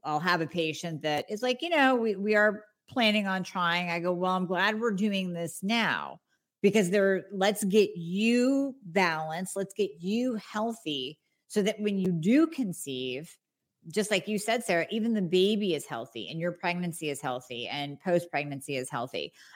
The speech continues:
I have seen far too often, and especially in the thyroid space, much higher risk of developmental delays, much higher rates, really, not even risk, much higher rates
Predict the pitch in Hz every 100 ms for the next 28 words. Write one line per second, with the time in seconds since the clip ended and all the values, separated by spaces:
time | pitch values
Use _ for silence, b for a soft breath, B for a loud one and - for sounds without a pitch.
0 | - 202 247 226 196 175 190 180 175 170
1 | 165 175 202 151 147 147 - 180 165 165
2 | 151 170 160 143 143 165 220 180 147 -
3 | 135 131 139 - _ _ _ _ _ 175
4 | 185 233 - - 208 185 170 160 160 -
5 | - 151 147 143 160 143 110 147 143 131
6 | 143 165 165 156 156 - - - 170 170
7 | 170 165 156 151 131 151 175 185 175 -
8 | 143 147 139 143 151 135 135 156 123 -
9 | 143 156 165 147 143 131 147 196 135 -
10 | -